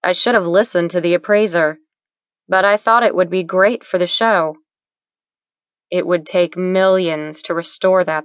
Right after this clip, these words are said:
thing. He strode across the room to refill his glass.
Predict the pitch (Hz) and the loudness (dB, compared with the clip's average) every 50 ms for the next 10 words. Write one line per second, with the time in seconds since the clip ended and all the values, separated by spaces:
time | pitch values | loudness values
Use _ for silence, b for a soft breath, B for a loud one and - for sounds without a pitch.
0 | 156 _ - 165 165 160 156 156 160 156 _ _ _ _ _ _ _ _ _ _ | _ _ -6 -6 -6 -6 -8 -12 -16 -20 _ _ _ _ _ _ _ _ _ _
1 | _ _ _ _ _ _ _ _ _ _ - 247 240 - - - 262 254 226 220 | _ _ _ _ _ _ _ _ _ _ -4 -4 -4 -4 0 0 2 2 2 0
2 | - 233 220 214 202 - - 190 180 196 208 190 175 175 170 - 180 180 170 165 | 0 0 0 0 0 -2 -8 -6 -2 0 0 0 -2 -4 -6 -8 -8 -8 -8 -10
3 | - - 214 202 180 175 175 170 165 - - 180 180 170 165 165 - - - - | -4 0 0 2 2 0 -4 -10 -10 -6 -2 -2 -2 -2 -2 -6 -14 -20 -20 -20